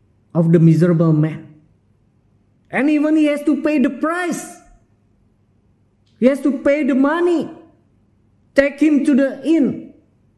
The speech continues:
And even if it is not enough, he said that,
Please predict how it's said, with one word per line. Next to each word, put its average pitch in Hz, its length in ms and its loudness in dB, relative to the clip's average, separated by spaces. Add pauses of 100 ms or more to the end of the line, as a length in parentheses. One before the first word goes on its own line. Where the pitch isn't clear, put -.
(1500)
And 175 220 0
even 180 360 2
if 165 160 -2
it 165 100 0
is 165 180 -4
not 165 260 0
enough, 165 360 0 (200)
he 147 100 0
said 160 340 -4
that, 135 160 -8